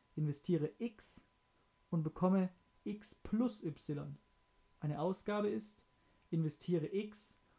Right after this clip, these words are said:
und bekomme X minus Y. Auch wieder ziemlich simpel, oder? Wenn du also eine Immobilie oder ein Auto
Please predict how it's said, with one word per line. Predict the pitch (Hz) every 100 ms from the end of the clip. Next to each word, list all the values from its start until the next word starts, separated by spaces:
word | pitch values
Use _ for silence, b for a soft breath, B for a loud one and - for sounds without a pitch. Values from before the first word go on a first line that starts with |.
| b
und | 175 160
bekomme | - 170 160 - _
X | 202 202 - - - _ -
minus | 196 214 156 160
Y. | - 147 131 143 - _ _ _ b b b b
Auch | - 226
wieder | 202 151
ziemlich | - 156 139 -
simpel, | 147 131 143
oder? | 185 311 - _ _ b b b b
Wenn | 160 185
du | 214
also | 170 190 185 196 -
eine | 156 160
Immobilie | 151 143 151 233 208 196 233 - -
oder | 156 147
ein | 143
Auto | 185 208 165 185 214